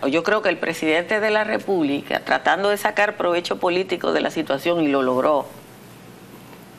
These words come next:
eh, eh, políticamente Luis Abinader fue exitoso, en tanto la última encuesta dice que sus dos adversarios juntos tienen un cuarenta por ciento.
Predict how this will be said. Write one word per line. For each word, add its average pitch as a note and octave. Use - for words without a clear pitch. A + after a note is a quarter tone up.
eh, B2+
eh, C3
políticamente G3
Luis F3
Abinader G3
fue F#3
exitoso, G#3+
en D#3+
tanto F3
la F#3
última F#3+
encuesta G#3+
dice G3+
que F3
sus E3
dos F3
adversarios F#3+
juntos G3
tienen E3+
un E3+
cuarenta D#3+
por D#3+
ciento. G3